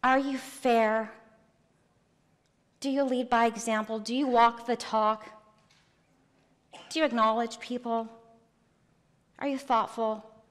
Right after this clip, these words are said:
That is the most important, is being respected, not feared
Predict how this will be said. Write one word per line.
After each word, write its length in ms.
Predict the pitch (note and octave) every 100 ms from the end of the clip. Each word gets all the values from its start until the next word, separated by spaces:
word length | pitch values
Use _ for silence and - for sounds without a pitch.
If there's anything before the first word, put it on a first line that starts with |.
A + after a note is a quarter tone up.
| _ _ _ _ _ _ _ _ _ _ _ _ _ -
That 220 | C4+ C#4+
is 100 | C4
the 120 | C4+
most 500 | B3 A#3+ A#3 - - - -
important, 600 | A#3 - A3 - - - _ _ _ _ _ _ _ _ _ _ _ _
is 140 | G#3+ -
being 220 | A#3 A3+
respected, 680 | G#3+ - - G#3 - G#3 - - _ _ A3+
not 240 | A3+ A#3
feared 460 | - A3 G3+ G3+